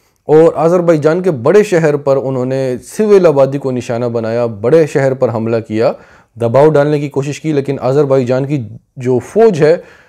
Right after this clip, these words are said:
वो बड़ी तैयार बैठी हुई थी और उन्होंने जवाबी कार्रवाई की और उन्होंने भी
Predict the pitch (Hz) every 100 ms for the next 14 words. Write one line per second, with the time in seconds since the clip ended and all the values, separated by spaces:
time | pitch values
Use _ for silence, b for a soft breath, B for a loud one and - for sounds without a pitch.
0 | B B _ - 156 156 147 170 131 113
1 | 127 180 170 170 180 175 170 170 175 165
2 | 151 135 135 139 117 104 113 170 180 156
3 | 151 156 151 151 147 139 139 131 135 151
4 | 147 139 143